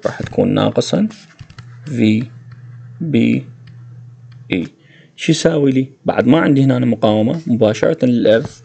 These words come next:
إذن انتهى اللوب ويساوي صفر. الخطوة اللي بعدها راح أوجد التيار.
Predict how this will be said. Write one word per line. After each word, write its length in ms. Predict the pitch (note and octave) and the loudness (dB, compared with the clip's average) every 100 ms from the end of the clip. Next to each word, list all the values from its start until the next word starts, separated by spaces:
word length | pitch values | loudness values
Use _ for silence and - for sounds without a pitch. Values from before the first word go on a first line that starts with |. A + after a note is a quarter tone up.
| - | -2
إذن 320 | A2+ G#2 G2+ - - - | 0 0 -2 -6 -16 -14
انتهى 280 | - A2+ A2+ | -4 -2 0
اللوب 360 | G2+ G#2+ - | 0 0 0
ويساوي 560 | - G#2+ - F2 E2+ - - - - - - _ | -4 -4 -2 0 0 -2 -6 -20 -20 -20 -20 _
صفر. 340 | - - - D3+ _ _ _ _ _ _ _ _ _ _ _ _ _ _ _ - | -8 -6 -6 -14 _ _ _ _ _ _ _ _ _ _ _ _ _ _ _ -6
الخطوة 380 | B2 E3 D#3+ B2+ | -2 0 2 0
اللي 100 | B2+ | 0
بعدها 500 | - G#2 A#2+ C3+ F3+ - _ _ _ | -4 -4 -6 -6 -6 -10 _ _ _
راح 300 | A2 G#2 - | 0 0 0
أوجد 280 | A#2+ B2 C3+ | 0 0 -2
التيار. 480 | C#3 - G2+ F#2+ F#2+ | -4 -2 -2 -2 -6